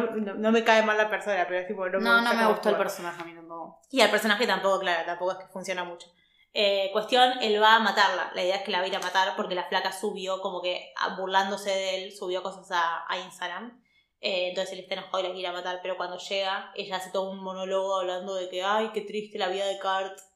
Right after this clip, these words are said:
Speaker 1: eh, me, hoy me encontré". Encima, ¿quién haría, eh, un, eh, o sea, estás haciendo stand-up y vas, estás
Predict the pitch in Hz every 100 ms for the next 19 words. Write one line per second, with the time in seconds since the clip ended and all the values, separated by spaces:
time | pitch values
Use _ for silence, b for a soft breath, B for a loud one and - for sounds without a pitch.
0 | - - - - - 202 196 196 220 208
1 | 214 B - 233 302 381 339 302 285 254
2 | 254 - - - 202 202 202 220 214 185
3 | 175 - _ _ - 208 180 - 202 -
4 | - - _ 220 226 247 240 240 240 214
5 | 220 214 214 233 233 196 180 185 185 220
6 | 214 208 -